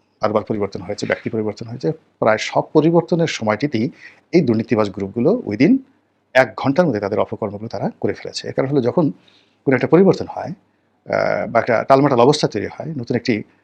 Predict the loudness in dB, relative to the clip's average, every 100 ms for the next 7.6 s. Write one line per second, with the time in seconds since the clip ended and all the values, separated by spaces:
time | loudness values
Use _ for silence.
0 | _ -8 -2 2 6 6 4 -2 -4 -4
1 | -4 -4 -2 -2 0 0 0 0 0 4
2 | 4 4 2 0 -4 -6 -8 -2 0 0
3 | -2 -4 _ -20 _ -2 2 2 0 -2
4 | -2 -2 -4 -8 _ _ 2 2 4 2
5 | 2 -2 -8 -14 -10 4 4 4 -2 -6
6 | -4 -4 0 0 0 2 2 2 -2 -6
7 | -10 -8 -8 -8 -4 -4